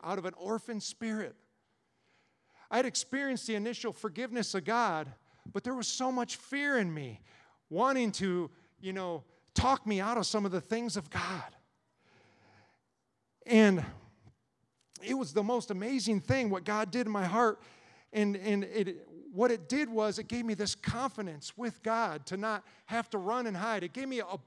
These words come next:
boldness to live out of his voice. Fast forward, what does that look like for me today? Well, when we're advancing for God, God's gonna bring us from glory to glory. You know, right now, we're in the middle of a context where actually the Mulchons, we're going through some big change right now.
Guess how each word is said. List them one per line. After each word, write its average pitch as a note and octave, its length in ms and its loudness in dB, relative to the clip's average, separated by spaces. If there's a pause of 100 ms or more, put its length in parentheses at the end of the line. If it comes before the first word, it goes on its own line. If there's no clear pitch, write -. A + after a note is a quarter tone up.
boldness A#3 640 6
to G3+ 120 -2
live G#3+ 460 2
out G3 140 0
of E3+ 100 -4
his E3 140 -2
voice. F#3+ 380 4
Fast A#3 380 -2
forward, A3 380 4
what G#3+ 100 -2
does A#3 120 -4
that F3 160 -2
look G#3 180 -4
like F#3+ 180 -2
for - 140 -8
me G3 160 0
today? E3+ 480 -4 (560)
Well, F3 140 0
when G3+ 120 2
we're D4 180 2
advancing G3+ 600 -4
for E3 180 -6
God, G#3 460 -4 (1000)
God's A#3 360 4
gonna A#3 220 0
bring A#3 300 0
us F3 140 0
from G3+ 220 -6
glory F#3+ 340 4
to F#3+ 80 0
glory. E3+ 500 2 (1000)
You G3 120 2
know, G#3+ 140 8
right G#3+ 260 4
now, A3+ 280 4
we're G#3 160 6
in A3 80 2
the G3+ 60 2
middle G#3 340 4
of F#3+ 240 0
a F3 80 2
context F#3+ 640 -2
where F#3 100 2
actually G3 300 -2
the D3+ 80 -4
Mulchons, E3+ 600 -4
we're D#3+ 100 -4
going F#3 220 -2
through F#3 160 -4
some D3 160 -8
big D#3+ 200 -6
change G#3 380 -6
right C3 220 -8
now. G#2+ 300 -12